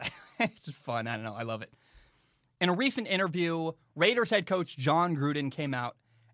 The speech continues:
and said that his quarterback, Derek Carr, is, quote, "very underestimated and doesn't get credit for how well he's played." Here's the full quote. I'm gonna read it.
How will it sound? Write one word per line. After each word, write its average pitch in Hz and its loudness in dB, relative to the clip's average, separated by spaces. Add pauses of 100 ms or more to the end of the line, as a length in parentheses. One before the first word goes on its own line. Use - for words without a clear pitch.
(120)
and 147 0
said 165 0
that 151 -2
his 220 2
quarterback, 202 0
Derek 160 2
Carr, 123 -2 (380)
is, 170 0
quote, 160 0
"very 202 0
underestimated 147 -2 (520)
and 147 0
doesn't 208 2
get 185 -4
credit 160 -2
for 131 -4 (180)
how 160 -2
well 165 2
he's 156 0
played." 104 -4
Here's 180 0
the 190 -2
full 185 -2
quote. - 0
I'm 147 -2
gonna 170 2
read 147 0
it. - -2